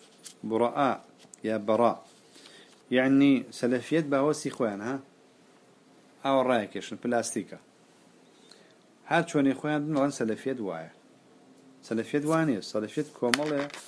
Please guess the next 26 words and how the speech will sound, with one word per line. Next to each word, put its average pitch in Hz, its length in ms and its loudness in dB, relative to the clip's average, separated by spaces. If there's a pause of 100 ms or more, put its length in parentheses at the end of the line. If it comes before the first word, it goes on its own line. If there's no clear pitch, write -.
(400)
بنەمایە، 135 640 2 (100)
پێویستە 151 420 2
تۆ 180 180 4
وەک 110 200 2
ئەو 107 200 -2
بی، 104 140 -4 (100)
نەک 160 120 0 (120)
ئەو 117 180 0
وەک - 200 4
تۆ 101 100 -4 (100)
بێ. 85 100 -8 (720)
ئەوانە 120 320 -2 (100)
مەنهەجن، 135 580 0
ئوسوولن. 110 460 0 (640)
ئەگە 165 200 2
ئەو 175 140 4
مەنهەجانە 147 460 2 (100)
تیا 165 260 2
نەبوو، 170 340 2 (560)
چێ 160 180 4 (180)
هەیت 110 240 0 (140)
ناود، 147 320 2 (120)
هەر 139 200 2
چێک 107 280 0
هەبێ، 98 260 -4 (640)
هەر 156 120 0